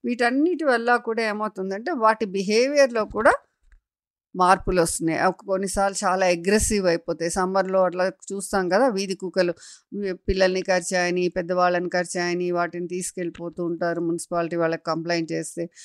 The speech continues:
మనం డాక్టర్ల చుట్టూ ట్రీట్మెంట్ తీసుకుంటాం. ఇవన్నీ కూడా అగ్రెసివ్ నేచర్ అన్నమాట. దీని అందరికీ కారణం ఒక విధంగా ఏంటంటే మనిషి నేను సంతోషంగా ఉంటే చాలు, పర్యావరణం ఏమైపోయినా పర్వాలేదు,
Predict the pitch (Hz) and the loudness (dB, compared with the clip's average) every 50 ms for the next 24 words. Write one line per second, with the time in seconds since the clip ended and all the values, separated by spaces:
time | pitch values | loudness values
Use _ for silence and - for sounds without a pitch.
0 | - - _ _ 185 180 185 185 180 175 175 175 170 - - 175 175 185 170 - | -20 -20 _ _ -4 -2 0 0 2 2 2 2 2 0 -2 -2 -2 -2 -4 -4
1 | 180 175 - - 180 170 - 175 170 165 - - 175 170 165 - 160 156 - - | -8 -10 -6 -4 -6 -4 -4 -4 -6 -4 -4 -4 -4 -4 -2 -4 -6 -8 -8 -6
2 | 160 156 151 151 170 180 202 226 233 254 254 220 262 262 285 285 - 208 208 190 | -6 -4 -4 -2 -4 -4 -4 -4 -6 -8 -8 -8 -4 -2 -2 0 0 -2 -4 -2
3 | 202 220 233 214 - 220 202 180 170 156 147 156 156 175 170 165 165 - 160 147 | -4 -4 -4 -4 -4 -6 -6 -6 -6 -6 -8 -6 -6 -4 -2 -2 -2 -4 -6 -6
4 | 147 143 139 139 139 135 - - - - - _ _ _ _ _ _ _ _ _ | -4 -4 -4 -4 -4 -6 -8 -10 -12 -16 -18 _ _ _ _ _ _ _ _ _
5 | _ _ _ _ _ _ _ _ _ _ _ _ _ _ _ _ _ _ _ - | _ _ _ _ _ _ _ _ _ _ _ _ _ _ _ _ _ _ _ -2
6 | 240 277 285 302 247 277 269 339 330 339 330 381 370 285 - 277 247 226 247 262 | 2 2 2 2 2 0 0 -2 -2 -2 -2 -4 -8 -2 0 0 4 4 4 4
7 | 285 294 285 262 233 - 233 214 214 208 233 233 233 226 208 202 196 185 196 226 | 4 0 -2 -4 -4 -2 -4 -4 -2 -2 -4 -4 -2 -2 -2 -2 -4 -6 -8 -6
8 | 359 381 311 226 214 226 269 320 - 349 294 233 208 214 233 233 240 214 214 202 | -2 0 2 4 4 4 4 0 0 0 -2 -2 -2 -4 -6 -6 -6 -8 -6 -4
9 | 226 233 240 - 240 233 233 233 220 208 202 214 214 208 214 208 214 240 294 440 | -4 -4 -4 -4 -6 -6 -6 -6 -6 -4 -4 -6 -6 -4 -2 -2 0 2 2 0
10 | 508 - _ _ _ _ _ _ _ _ _ _ 180 175 180 190 196 202 208 208 | -2 -6 _ _ _ _ _ _ _ _ _ _ -2 0 4 6 6 6 6 4
11 | 208 214 208 202 196 190 185 190 196 208 202 208 208 214 214 214 208 202 196 196 | 2 0 -2 0 0 0 0 0 -2 -2 -4 -4 -4 -4 -2 -2 -2 0 0 0
12 | 196 202 202 202 208 214 214 247 277 330 | 2 2 2 2 2 0 0 -2 -4 -4